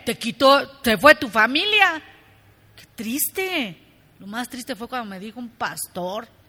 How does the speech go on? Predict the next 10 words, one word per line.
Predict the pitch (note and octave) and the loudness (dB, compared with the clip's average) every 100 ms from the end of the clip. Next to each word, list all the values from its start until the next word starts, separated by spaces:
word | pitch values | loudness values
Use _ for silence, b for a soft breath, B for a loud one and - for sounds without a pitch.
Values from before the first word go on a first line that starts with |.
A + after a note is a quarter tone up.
| _ _ _ _ | _ _ _ _
Ay, | - - - | -20 -20 -20
santo | G3 F3 - | -20 -20 -20
Dios. | D#3 _ _ - _ _ _ _ _ | -20 _ _ -20 _ _ _ _ _
O | |
sea, | F#3+ | -18
debe | G3 | -16
ser | F3 G3+ | -14 -14
de | F#3+ | -14
los | E3 | -16
tacos. | - F#3+ E3+ - F3+ | -10 -6 -6 -10 -20